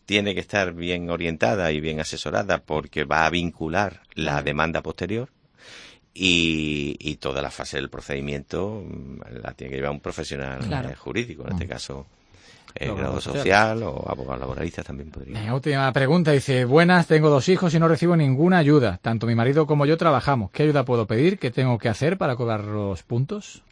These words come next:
Speaker 3: Los puntos me <laughs> imagino que son la, la ayuda familiar, que, bueno,
Speaker 2: Sí.
Speaker 3: la, la ayuda por hijo a cargo,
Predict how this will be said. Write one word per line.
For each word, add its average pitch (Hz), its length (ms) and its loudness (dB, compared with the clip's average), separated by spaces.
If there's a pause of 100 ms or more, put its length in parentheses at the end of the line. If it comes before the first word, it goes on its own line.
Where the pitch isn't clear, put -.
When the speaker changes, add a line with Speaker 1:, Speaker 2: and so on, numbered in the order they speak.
(500)
Speaker 3:
Los 156 180 -10
puntos 175 420 -8
me 196 140 -6
<laughs> - 0 -
imagino 208 560 2
que 208 100 0
son 180 320 -2
la, 180 220 2
la 160 120 2
ayuda 156 260 0
familiar, 185 560 0
que, 151 300 0
bueno, 160 200 0
Speaker 2:
Sí. - 40 2
Speaker 3:
la, 135 260 -2
la 143 140 -6
ayuda 147 300 -2
por 156 260 0
hijo 156 180 0
a 170 60 2
cargo, 233 320 6